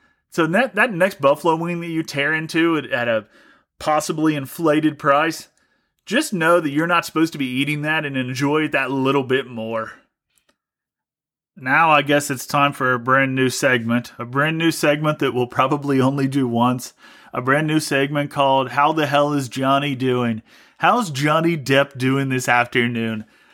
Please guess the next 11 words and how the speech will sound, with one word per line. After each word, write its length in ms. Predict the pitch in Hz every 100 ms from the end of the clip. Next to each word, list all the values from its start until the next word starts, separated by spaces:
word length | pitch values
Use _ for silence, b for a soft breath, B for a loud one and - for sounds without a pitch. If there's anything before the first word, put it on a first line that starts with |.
| b b
Let's 260 | 156 170
check 420 | - - 165 151 151
in 200 | 139 135
on 240 | 123 123
him. 220 | 110 110 B B B B 117
If 140 | 113
you, 120 | 120
if 220 | 127 120 123
you 120 | 123
haven't 320 | 123 147 143
heard, 480 | 120 131 127 127